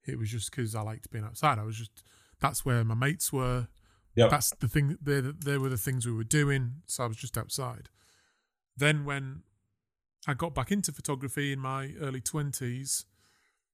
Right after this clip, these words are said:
Speaker 1: it became an escape in a way. Like, I think, and a, and a lot of people still use it as that. Like, it's the, it's,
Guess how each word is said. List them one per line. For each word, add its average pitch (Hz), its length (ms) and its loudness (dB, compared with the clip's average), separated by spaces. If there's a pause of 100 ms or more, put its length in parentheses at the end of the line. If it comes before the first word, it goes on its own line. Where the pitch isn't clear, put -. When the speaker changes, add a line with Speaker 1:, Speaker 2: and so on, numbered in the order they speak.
(220)
Speaker 1:
it 190 160 2
became 226 440 6
an 165 80 8
escape 143 540 6 (440)
in 151 100 4
a 131 60 4
way. 110 320 -2 (220)
Like, 123 160 -2
I 139 60 0
think, 147 180 0
and 143 120 -6
a, 165 220 0
and 165 100 4
a 160 40 2
lot 170 180 2
of 147 80 -6
people 127 480 -2 (420)
still 139 340 4
use 135 280 4
it 135 100 -10
as 113 120 -6
that. 131 200 -12
Like, 123 160 -10
it's - 180 -8
the, 127 220 -2
it's, 156 220 -2